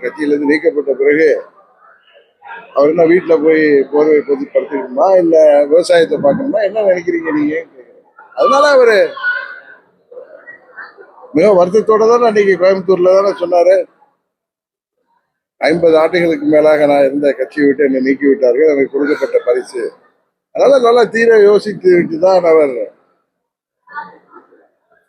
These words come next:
தவேகாவுக்கு சென்றிருக்கிறார்.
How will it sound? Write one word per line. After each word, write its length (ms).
தவேகாவுக்கு 720
சென்றிருக்கிறார். 600